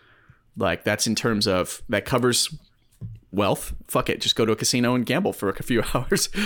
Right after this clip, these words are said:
Like, you, you're just gonna keep winning until they kick you out, or, you know, play the lottery and you'll just win, right? You only have to play one game. Um,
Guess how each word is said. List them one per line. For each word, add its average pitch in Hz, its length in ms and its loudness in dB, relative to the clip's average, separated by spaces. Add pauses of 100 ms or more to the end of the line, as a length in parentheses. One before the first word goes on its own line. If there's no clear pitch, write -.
(260)
Like, 123 260 2
you, 131 180 2
you're 123 160 0
just 135 220 0
gonna 143 100 2
keep 156 180 0
winning 202 320 0
until 120 200 -2
they 120 100 0
kick - 220 -4
you 175 100 2
out, - 260 -4 (220)
or, 123 240 4
you 123 220 2
know, 113 120 2
play 120 220 0
the 117 100 0
lottery 117 540 0
and 113 100 -4
you'll 107 140 0
just 104 220 -4
win, 117 260 -2 (400)
right? 101 300 -4
You 110 120 -6
only 107 120 -2
have 107 100 -4
to - 80 -14
play 113 160 0
one 117 220 -2
game. 104 260 -4 (580)
Um, 95 500 -4